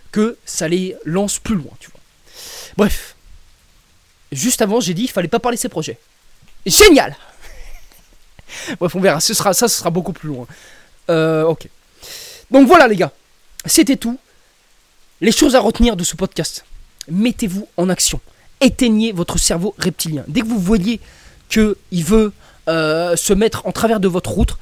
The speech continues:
imaginez-vous que c'est une réflexion de vous-même, voilà, qui fait la même taille que vous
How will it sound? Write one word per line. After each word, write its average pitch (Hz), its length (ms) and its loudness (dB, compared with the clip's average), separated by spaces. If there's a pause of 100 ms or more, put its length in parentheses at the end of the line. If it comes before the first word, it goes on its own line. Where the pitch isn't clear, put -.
(220)
imaginez-vous 285 800 2 (320)
que 254 100 0
c'est 247 160 0
une 208 80 0
réflexion 269 560 2
de 180 40 -2
vous-même, 190 360 0 (760)
voilà, 151 220 -6 (460)
qui - 100 -14
fait 190 100 -4
la 180 80 0
même 233 160 4
taille 226 160 0
que 214 100 -4
vous 185 220 -2